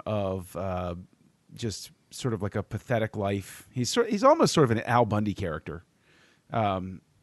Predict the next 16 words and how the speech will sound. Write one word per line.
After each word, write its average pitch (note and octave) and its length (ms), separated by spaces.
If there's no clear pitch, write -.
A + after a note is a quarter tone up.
like, B2 140
he's A#2+ 160
working B2+ 280
as A2+ 100
a G#2 60
security B2 520
guard, F#2+ 400
but F#2+ 240
it's - 380
very C3 360
much A#2 220
an A2+ 80
Al G2+ 200
Bundy F#2+ 320
vibe. E2+ 400
Um, G2 500